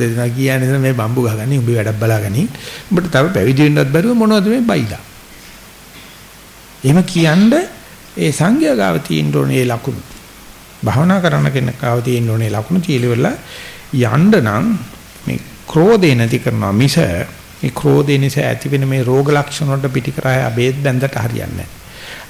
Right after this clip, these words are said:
හරියන්නේ නෑම කියන්න බෑ. ඒක හරියනවා සීල සමාධි මට්ටමේ නම කෙලෙස් කැපීමක් වෙන්නේ නැහැ. කෙලෙස් යටපත් කිරීමක් කරතයි. කෙලෙස් මගහැරීමක් කරතයි. නමුත් අපි උත්සාහ කරන්න ඕනේ එහෙම කරලා, තඩමාරු කරලා, විසමරලා, මේචල් කරගෙන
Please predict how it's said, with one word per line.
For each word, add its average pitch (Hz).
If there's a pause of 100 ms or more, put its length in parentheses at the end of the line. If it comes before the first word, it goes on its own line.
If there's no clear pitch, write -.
හරියන්නේ 160
නෑම 180
කියන්න 120
බෑ. 139
ඒක 135
හරියනවා 160
සීල 180
සමාධි 127
මට්ටමේ 113
නම 123 (200)
කෙලෙස් 151
කැපීමක් 156
වෙන්නේ 78
නැහැ. - (440)
කෙලෙස් 151
යටපත් 160
කිරීමක් 147
කරතයි. 113
කෙලෙස් 143
මගහැරීමක් 156
කරතයි. 117
නමුත් 143
අපි 143
උත්සාහ 165
කරන්න 175
ඕනේ 226 (520)
එහෙම 156
කරලා, 139
තඩමාරු 131
කරලා, 135
විසමරලා, 127
මේචල් 120
කරගෙන 156